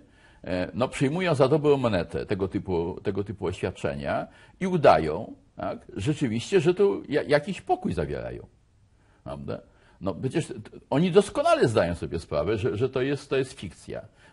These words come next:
No i kolejna rzecz, tak? No, Ukraina.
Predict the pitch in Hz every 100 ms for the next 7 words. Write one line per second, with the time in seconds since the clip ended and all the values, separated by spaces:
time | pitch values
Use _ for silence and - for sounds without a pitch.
0 | - 135 220 226 165 - 226 185 110 78
1 | 76 - - 87 117 113 120 143 - 101
2 | - 147 165 131 85 65